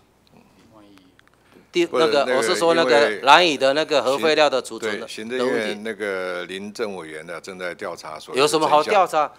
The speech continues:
Speaker 2: 嗯。
Speaker 1: 蔡总统已经说，这个是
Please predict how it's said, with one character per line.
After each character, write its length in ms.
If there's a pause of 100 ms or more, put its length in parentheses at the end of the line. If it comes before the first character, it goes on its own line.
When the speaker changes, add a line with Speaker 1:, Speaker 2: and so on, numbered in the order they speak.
Speaker 2:
嗯。 60 (1120)
Speaker 1:
蔡 240
总 220
统 220
已 260
经 280
说， 540 (680)
这 140
个 140
是 300